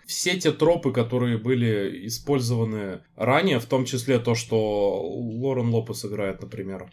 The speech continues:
пацанов, она классно проявляется там в некоторых второстепенных, но не менее запоминающихся <laughs> ролях. Плюс, э,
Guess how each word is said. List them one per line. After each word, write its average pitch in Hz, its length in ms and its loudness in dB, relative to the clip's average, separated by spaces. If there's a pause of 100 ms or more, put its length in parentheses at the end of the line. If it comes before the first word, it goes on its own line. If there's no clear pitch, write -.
(140)
пацанов, 120 520 2 (160)
она 113 420 4
классно 117 420 0
проявляется 107 680 -2
там 95 360 -8
в 110 420 0
некоторых 110 400 -2
второстепенных, 123 720 2
но 123 80 2
не 117 140 6
менее 123 300 4
запоминающихся 110 880 0
<laughs> 113 120 -4
ролях. 123 400 0 (1080)
Плюс, 160 560 2
э, 113 640 4